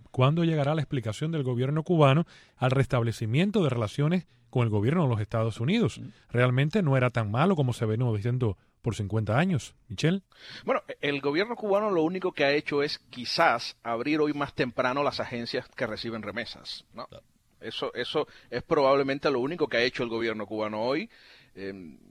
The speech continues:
Speaker 3: y ahora ya, eh, paso a la parte seria, eh, de
Speaker 2: Bueno,
Speaker 3: este
Speaker 2: espérate,
Speaker 3: asunto. Yo
Speaker 2: espérate,
Speaker 3: diría
Speaker 2: Michelle, antes
Speaker 1: Sí,
Speaker 2: de
Speaker 1: sí lo
Speaker 2: pasar,
Speaker 1: hizo.
Speaker 2: antes de pasar a la parte seria, te
Speaker 1: Sí
Speaker 2: voy a
Speaker 1: lo
Speaker 2: decir,
Speaker 1: hizo.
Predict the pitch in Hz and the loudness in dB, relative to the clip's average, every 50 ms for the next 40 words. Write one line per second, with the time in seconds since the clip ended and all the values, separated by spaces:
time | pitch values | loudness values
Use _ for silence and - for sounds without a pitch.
0 | _ _ - 123 127 127 127 135 143 135 135 135 135 131 131 - - 90 107 107 | _ _ -12 -6 -2 0 2 2 2 2 2 4 4 4 4 2 -2 -6 -8 -6
1 | 107 101 - _ 147 139 - - 131 123 117 - 135 127 - - 123 - 151 147 | -6 -8 0 _ 4 4 4 4 2 0 2 2 0 0 0 -2 -4 -2 0 0
2 | 127 135 131 120 113 110 - 107 113 110 107 104 147 165 190 196 - - 180 202 | 0 0 0 0 0 0 -2 -4 -6 -6 -4 2 4 6 6 6 6 6 6 6
3 | 220 175 143 - 113 127 165 196 214 196 165 151 143 - 190 208 214 - - 147 | 6 4 2 0 2 4 4 6 6 6 4 2 2 4 6 6 6 4 2 0
4 | 143 147 - 147 143 170 156 170 180 185 185 196 208 - - 185 123 131 160 175 | 2 2 2 2 4 4 6 8 8 8 8 8 4 2 0 2 4 4 4 4
5 | 151 165 160 165 156 - 147 135 - 175 202 226 220 156 202 202 196 - 165 - | 4 4 2 2 4 4 2 2 2 4 6 6 6 6 6 4 2 0 -2 2
6 | - 190 233 247 226 147 151 139 143 147 151 214 208 196 175 151 - - - 101 | 4 4 4 4 4 2 2 4 4 4 6 6 6 6 4 4 2 0 -2 -6
7 | 87 | -8